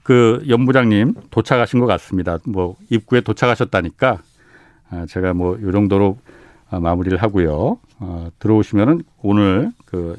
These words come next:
영양만점 주식 분석 이거 해드리도록 하겠습니다.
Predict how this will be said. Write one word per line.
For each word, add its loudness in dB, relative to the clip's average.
영양만점 2
주식 -8
분석 -2
이거 -6
해드리도록 -2
하겠습니다. -6